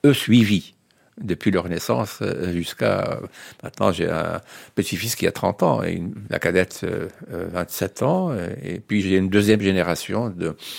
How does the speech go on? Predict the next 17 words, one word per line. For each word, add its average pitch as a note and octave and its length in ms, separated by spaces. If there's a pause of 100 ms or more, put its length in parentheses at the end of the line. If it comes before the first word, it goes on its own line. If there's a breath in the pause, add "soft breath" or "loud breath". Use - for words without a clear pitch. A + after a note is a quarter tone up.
(420 loud breath)
de F2+ 120
petits-fils - 760
de F2 240 (100)
quinze G#2 300
ans C#3 120
et A#2 60
seize F2+ 280
ans. D#2 120 (1600 loud breath)
Et G#2 80
donc, C#3 360
euh, G#2 140
là, A#2+ 180
c'est, G#2 220
j'ai F#2 140
vécu G2+ 360
effectivement, G#2 920
euh, F#2+ 260